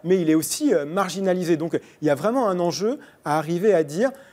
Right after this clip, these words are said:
euh, bah, je pense, euh, la question de la gravité de la situation des jeunes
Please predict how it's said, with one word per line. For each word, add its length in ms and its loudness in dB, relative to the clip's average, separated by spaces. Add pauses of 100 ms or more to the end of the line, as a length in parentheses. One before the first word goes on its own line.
(140)
euh, 280 2
bah, 200 0
je 120 -4
pense, 380 -2
euh, 220 2
la 320 2
question 440 -6
de 60 -2
la 120 -4
gravité 600 -4
de 40 -8
la 60 -2
situation 560 -4 (240)
des 180 4
jeunes 240 2